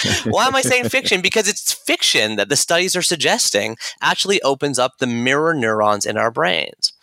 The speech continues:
Speaker 2: There's a very
Speaker 1: Hmm.
Speaker 2: famous quote from Game of Thrones, George R R Martin. He says, "A reader lives a thousand lives before he dies.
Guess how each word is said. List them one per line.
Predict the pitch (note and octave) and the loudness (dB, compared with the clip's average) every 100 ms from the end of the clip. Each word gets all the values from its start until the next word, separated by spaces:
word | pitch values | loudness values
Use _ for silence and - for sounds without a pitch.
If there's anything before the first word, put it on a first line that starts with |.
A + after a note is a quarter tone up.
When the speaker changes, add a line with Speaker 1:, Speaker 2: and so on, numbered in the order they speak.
| - - | -14 -10
Speaker 2:
There's | - A#2 | -4 -2
a | |
very | C3 F3 | 2 0
Speaker 1:
Hmm. | F#3 | 2
Speaker 2:
famous | E3 D#3 - | 0 2 0
quote | - F#3+ F3 | 0 0 0
from | - A2+ | -4 -2
Game | B2+ B2+ | 0 0
of | A#2 | -2
Thrones, | - D3 C3 G#2 C#2+ | 0 2 2 0 -6
George | - B2+ A#2 - | 0 0 0 0
R | A#2+ | 2
R | - A2+ | 2 2
Martin. | A2 A#2+ C#2 - | 2 0 -2 -10
He | - | -2
says, | C3 A#2 A#2 A#2 - - - - B2+ | 2 4 2 0 -6 -14 -14 -4 2
"A | A#2+ | 2
reader | A2 C3 G3+ G3 G#3 G#3+ - _ _ _ | 2 0 0 2 2 0 -4 _ _ _
lives | A#2+ C3 C3+ B2 - | 0 2 4 0 -2
a | B2+ | -2
thousand | - - B2+ A#2+ C3 C#3+ C#3 | -4 0 2 4 2 0 0
lives | A#2 G#2+ F#2+ F#2+ - - - _ _ _ | 2 2 2 -2 0 0 0 _ _ _
before | B2+ A#2 A2+ G#2+ | -2 0 2 2
he | A#2 | 2
dies. | G#2 G2 G1+ - - | 0 0 0 0 -2